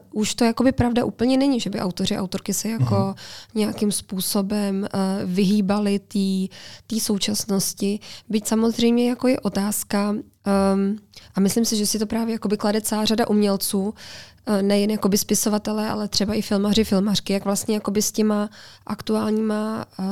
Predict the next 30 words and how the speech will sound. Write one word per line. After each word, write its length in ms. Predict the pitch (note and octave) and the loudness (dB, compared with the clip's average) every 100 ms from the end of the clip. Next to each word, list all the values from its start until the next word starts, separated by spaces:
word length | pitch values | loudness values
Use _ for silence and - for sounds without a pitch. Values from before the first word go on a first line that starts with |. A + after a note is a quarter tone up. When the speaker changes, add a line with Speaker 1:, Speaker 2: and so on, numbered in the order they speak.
| G3+ - - _ | -4 -8 -14 _
Speaker 1:
událostma 500 | F#3+ G3+ G#3+ - A#3 | 2 2 2 2 0
pracovat, 480 | A3+ G3 - G3 G3 | 0 -4 -4 -6 -4
protože 320 | F#3 G3 G3+ | -6 -2 -2
co 140 | - | -2
se 120 | F#3+ G#3 | -2 0
samozřejmě 480 | G3+ G#3 A3 A#3 | 2 2 4 4
může 240 | A3+ A3 B3 | 4 4 2
stát, 360 | - E3 F3 F#3+ | 0 -4 -4 -2
je, 100 | F#3+ | 0
že 120 | G#3 | 2
my 100 | G#3 | 0
jakoby 280 | G#3 G#3 G#3+ | -2 -4 -4
ještě 240 | A3 - | -4 -4
nedohlídneme, 840 | A3 G#3 G#3+ A3+ A3+ A3 G#3+ G#3 G#3+ - - | -2 0 2 2 0 0 -2 -4 -8 -12 -4
jak 140 | G#3 G3 | -2 0
to 120 | A#3+ | 0
skončí, 520 | - B3+ B3+ - A3 | 4 4 4 2 -2
jo. 100 | - | -2
<laughs> 440 | D#3+ F3 G#3 - - | 0 0 -2 -10 -2
To 100 | F#3+ | -2
je 40 | |
jakoby 280 | F#3+ F#3+ G#3+ | 0 2 2
jednak 320 | F#3+ G3+ G#3+ | 2 2 0
úplně 560 | F#3 - G#3 G#3 G3+ G3+ - - | -2 0 0 2 -2 -4 -12 -4
základní 480 | G3 - - G#3 A3 | -2 0 0 2 4
věc, 260 | G3 G3 - | 2 -2 -2
ale 200 | F#3+ G3+ | 0 2
že 120 | A3 | 0
ani 200 | F#3+ G#3 | 2 4
nevidíme, 760 | G3 G#3+ G3 G#3 G3+ G3+ G3 | 2 0 0 0 0 0 -2